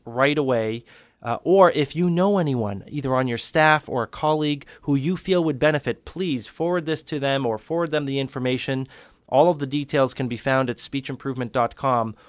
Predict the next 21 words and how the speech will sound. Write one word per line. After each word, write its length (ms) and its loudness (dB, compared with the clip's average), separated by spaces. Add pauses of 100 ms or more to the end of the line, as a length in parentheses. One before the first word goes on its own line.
(140)
or 120 4
they 120 2
can 120 -6
just 160 -4
call 280 4
the 80 2
main 180 0
office 500 -4 (300)
at 160 -2
six 300 -4
one 160 0
seven, 520 0
seven 600 -2
three 360 -4
nine, 460 0 (100)
three 360 -4
three 240 -4
three 320 -4
zero. 480 -6 (1120)
Okay, 340 4
everyone, 460 0